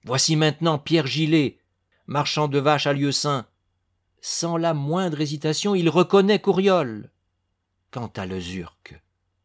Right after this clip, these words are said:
il en est beaucoup moins certain. De même, Perrault Antoine, lui aussi,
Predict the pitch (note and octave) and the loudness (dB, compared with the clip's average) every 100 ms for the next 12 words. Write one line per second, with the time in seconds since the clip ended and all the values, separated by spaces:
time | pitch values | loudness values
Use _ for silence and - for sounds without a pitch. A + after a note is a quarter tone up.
0 | _ _ C3 C#3 C#3 C3+ D#2+ E2+ B2+ - | _ _ -10 -6 -4 -4 -6 -4 -4 -4
1 | G#2 G#2+ G#2+ - G#2 - A2 - _ _ | -6 -4 -4 -6 -8 -8 -10 -12 _ _
2 | _ _ _ _ _ _ _ - F2 A#2+ | _ _ _ _ _ _ _ -8 -4 2
3 | D3 D3+ D3 C#3+ _ _ _ _ - F3 | 2 2 0 -6 _ _ _ _ 2 4
4 | E3 G3 E3 F3 F3 G3 D#3 A#2+ A2 - | 8 8 6 4 4 4 4 0 -6 -8
5 | - - G#2 A#2+ D3 D#3 - F#3+ E3+ B2+ | -20 -14 -6 0 2 2 0 -2 -4 -6